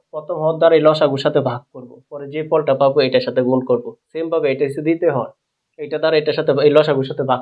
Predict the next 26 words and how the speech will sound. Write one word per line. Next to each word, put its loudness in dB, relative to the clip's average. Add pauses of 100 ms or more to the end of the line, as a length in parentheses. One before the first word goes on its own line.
করব। -10
যে -2
ফলটা 0
পাবো, 2
এটার 0
সাথে 0
গুণ 2
করব। -2
সেম 2
ভাবে 4
এটা 2
হচ্ছে 0
তৃতীয় 0
হর। 0 (440)
এটার -12
সাথে -6
এটা 0
ভাগ 0
করব। -12
যে -4
ফলটা -4
পাবো, -4
এটার -4
সাথে -6
গুণ -2
করব। -6